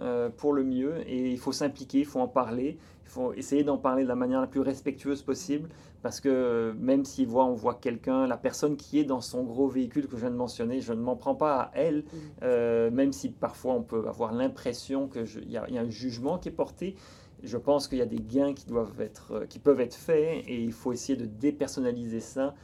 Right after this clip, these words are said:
Speaker 1: et, et d'amener les gens sans juger, les amener à, à changer. Et, et moi aussi, je, je, j'ai des, j'ai des choses à améliorer.
Speaker 2: Mm.
Speaker 1: Euh, donc tout le monde a tous des changements à faire, des transformations. Euh, mais donc ça serait un peu des inspirations, euh,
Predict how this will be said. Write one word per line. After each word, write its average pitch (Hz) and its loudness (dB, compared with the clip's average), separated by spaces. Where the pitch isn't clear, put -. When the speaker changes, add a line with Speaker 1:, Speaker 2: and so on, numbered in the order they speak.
Speaker 1:
et, 127 -2
et 131 2
d'amener 143 6
les 156 2
gens 135 0
sans 165 2
juger, 147 2
les 135 0
amener 135 2
à, 127 2
à 120 -4
changer. 123 -4
Et, 113 -2
et 127 0
moi 135 2
aussi, 143 0
je, 110 -6
je, 110 -8
j'ai 110 -12
des, 113 -6
j'ai 107 -8
des - -14
choses 123 -2
à - -2
améliorer. 135 0
Speaker 2:
Mm. 175 -6
Speaker 1:
Euh, 117 4
donc 123 -2
tout - -6
le 170 2
monde 160 2
a 127 4
tous 185 -2
des 147 4
changements 131 -2
à 120 -2
faire, 135 -2
des 135 -2
transformations. 127 -6
Euh, 113 0
mais 127 -2
donc 127 0
ça 131 -8
serait - -4
un 135 2
peu 143 -2
des 131 2
inspirations, 117 -6
euh, 110 -6